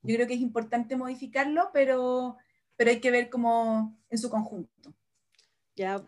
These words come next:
Speaker 2: muchas, muchas gracias. Y mira, para terminar, en general terminamos con una pregunta que es un poco más pa-, para conocerte desde otro punto de vista. Yo sé que a ti te gusta leer,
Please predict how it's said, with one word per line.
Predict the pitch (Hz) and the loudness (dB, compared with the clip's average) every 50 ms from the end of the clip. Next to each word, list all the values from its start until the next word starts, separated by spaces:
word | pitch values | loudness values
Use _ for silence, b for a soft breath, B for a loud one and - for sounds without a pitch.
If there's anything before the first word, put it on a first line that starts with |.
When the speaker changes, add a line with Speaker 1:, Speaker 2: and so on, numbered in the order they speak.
| _ _ | _ _
Speaker 2:
muchas, | - 196 202 202 - 196 190 | -20 -20 -20 -12 -10 -8 -6
muchas | 202 226 226 - 285 277 | -6 -6 -4 -2 0 0
gracias. | 233 214 208 - 202 180 | 0 0 -2 -4 -6 -6
Y | 220 | -4
mira, | 233 254 233 220 | 0 2 2 2
para | 196 214 220 208 | 2 2 0 -2
terminar, | 226 226 220 226 226 247 294 349 349 - - _ _ | -2 -6 -6 -6 -6 -4 -4 -6 -8 -10 -18 _ _
en | - 226 | -18 -14
general | 220 240 240 254 247 | -10 -8 -8 -8 -10
terminamos | 277 269 262 254 269 269 285 285 | -12 -14 -14 -12 -12 -10 -10 -10
con | - 269 | -10 -10
una | 254 269 | -10 -8
pregunta | 240 247 240 254 269 - 294 | -6 -6 -6 -6 -8 -10 -10
que | 277 - | -8 -8
es | 254 | -8
un | 254 240 | -8 -6
poco | - 254 - 269 | -6 -4 -2 -2
más | 254 269 269 269 269 269 269 247 240 - | 0 0 0 0 0 -2 -2 -4 -6 -2
pa-, | - 240 226 226 - | 0 2 2 4 4
para | 233 226 220 | 4 4 6
conocerte | 233 226 220 220 226 254 247 - 262 | 4 2 2 0 -2 -2 0 2 2
desde | 254 240 254 | 4 4 2
otro | 240 254 254 | 2 0 -2
punto | 262 254 247 - 262 | -4 -4 -2 2 2
de | 226 | 4
vista. | 190 196 208 - - 330 427 - - _ b b b b b b b b b b b _ _ _ _ _ - | 4 4 2 0 0 -2 -2 -2 -4 _ b b b b b b b b b b b _ _ _ _ _ -8
Yo | 190 180 208 196 | 2 4 4 4
sé | - 262 254 | 6 4 4
que | 247 | 4
a | 254 | 4
ti | 254 262 | 4 4
te | 240 247 | 4 4
gusta | 254 269 254 - 262 | 4 2 2 0 0
leer, | 226 196 214 262 294 311 311 311 - _ | 2 4 4 4 4 4 2 0 -2 _